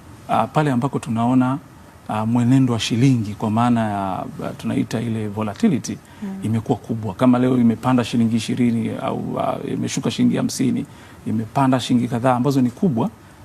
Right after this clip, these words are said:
Speaker 1: ah, tu-, kuna vipimo ambavyo tunaangalia. Sasa tunasema hapa, ngoja, hebu tu-, tu-, tuweke, eh, eh, tushiriki kwenye soko, ah, tuweke, eh, dola kidogo, tusupply dola kidogo. Na hiyo tumefanya. Tulifanya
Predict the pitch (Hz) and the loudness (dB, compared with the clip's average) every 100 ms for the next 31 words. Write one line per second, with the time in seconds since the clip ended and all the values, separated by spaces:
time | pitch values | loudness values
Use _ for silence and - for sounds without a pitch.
0 | - 127 123 131 - - 113 113 180 170 | -8 0 2 2 -2 0 0 0 2 4
1 | 131 147 - 123 117 127 143 113 - - | 4 4 2 0 2 2 2 0 -6 -20
2 | - 120 117 110 120 113 - 104 101 135 | -8 -4 -2 0 2 2 -2 -2 0 4
3 | 220 - - - - 131 127 123 - 113 | 4 2 -8 -20 -4 0 0 0 -4 -6
4 | 104 - - - 123 - 127 143 214 - | -6 -10 -10 -2 -2 0 2 4 2 2
5 | 120 107 - 113 107 101 - 101 95 92 | 2 0 -4 -2 -2 -2 -4 -6 -6 -6
6 | - - - 147 - - 110 - 107 - | -6 -6 2 2 2 0 -2 -2 -4 -4
7 | 90 - - - - - 101 101 - 147 | -6 -8 -20 -20 -12 -4 -4 -4 0 0
8 | 147 220 294 - - - - 107 101 98 | 2 0 0 -4 -20 -20 -8 -4 -4 -2
9 | 117 131 107 - 107 92 - - 127 175 | 2 4 4 -2 -8 -8 -8 -4 -2 0
10 | 135 113 104 - - - - - - - | 0 -2 -4 -8 -10 -10 -12 -18 -20 -8
11 | - 151 240 123 107 - 98 87 - - | 0 4 6 4 -4 -4 -8 -10 -16 -20
12 | - - 120 117 143 127 117 113 | -20 -4 -2 0 2 2 0 -2